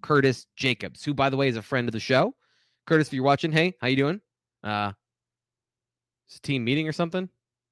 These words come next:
right now. So Curtis Jacobs, this is his season. This is his defense.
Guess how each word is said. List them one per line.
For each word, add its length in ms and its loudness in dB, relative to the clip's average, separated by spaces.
right 180 0
now. 280 -4
So 160 0
Curtis 320 4
Jacobs, 380 0
this 340 2
is 260 -4
his 540 -6
season. 460 -6
This 160 0
is 160 -8
his 200 4
defense. 640 -4